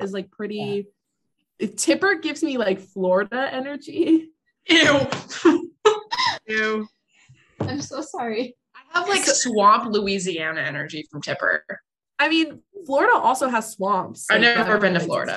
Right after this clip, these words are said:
Speaker 1: stuff. Well, Florida has, like, the Everglades. So basically, like, it's not quite a swamp like the beach is there, but it, like, I get the energy that, like, the coldest it ever gets is, like, low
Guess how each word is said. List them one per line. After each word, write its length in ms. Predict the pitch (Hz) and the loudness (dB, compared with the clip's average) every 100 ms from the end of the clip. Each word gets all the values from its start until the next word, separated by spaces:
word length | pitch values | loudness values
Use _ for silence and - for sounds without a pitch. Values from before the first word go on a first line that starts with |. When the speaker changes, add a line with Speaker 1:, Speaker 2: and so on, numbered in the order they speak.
| - | -8
Speaker 1:
stuff. 120 | - _ _ _ _ - | -16 _ _ _ _ -4
Well, 200 | 226 233 | 0 0
Florida 420 | - 254 254 262 | 2 2 4 2
has, 180 | 247 226 | 2 0
like, 160 | 202 196 | 0 -2
the 80 | |
Everglades. 420 | 175 175 165 160 240 | -4 -4 -8 -4 0
So 60 | |
basically, 340 | 240 247 220 - _ _ | 0 -2 -8 -12 _ _
like, 160 | 262 269 | -2 -2
it's 160 | 294 254 | -2 -4
not 440 | 254 254 320 - | -2 2 0 -2
quite 380 | - 214 208 226 | -6 0 0 0
a 60 | |
swamp 480 | 208 - 180 180 190 | -6 -6 -8 -4 -4
like 160 | 196 190 | -4 -6
the 60 | |
beach 320 | 175 185 185 190 | -8 -8 -8 -6
is 180 | 180 | -6
there, 240 | 185 185 190 | -6 -4 -4
but 180 | 190 190 | -2 -4
it, 180 | - 185 | -4 -4
like, 180 | 180 175 | -6 -2
I 80 | 190 | -2
get 180 | 226 240 | -2 -4
the 140 | 214 | -4
energy 400 | 190 196 202 202 | -2 -4 -4 -4
that, 140 | 185 | -4
like, 280 | 180 175 165 _ _ - | -4 -8 -10 _ _ -4
the 120 | 196 | -4
coldest 520 | - 196 185 185 185 | 0 0 0 -2 -2
it 120 | 190 | -2
ever 220 | 180 170 170 | -2 -2 -4
gets 340 | 180 180 - | -6 -8 -6
is, 160 | 175 175 | -6 -6
like, 180 | 170 | -6
low 240 | 175 170 | -6 -4